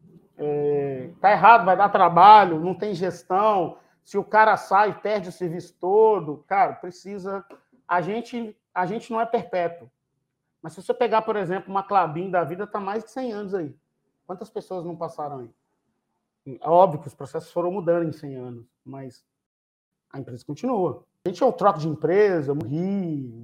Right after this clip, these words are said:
mudei, mas a, o processo tem que continuar. Então, a gente tem que ter esse pensamento do processo operacional continuar o tempo todo.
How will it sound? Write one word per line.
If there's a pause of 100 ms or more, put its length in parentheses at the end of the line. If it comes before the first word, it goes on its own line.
mudei, (640)
mas
a,
o
processo
tem
que
continuar. (640)
Então,
a
gente
tem
que
ter
esse
pensamento (320)
do
processo
operacional (260)
continuar
o
tempo
todo.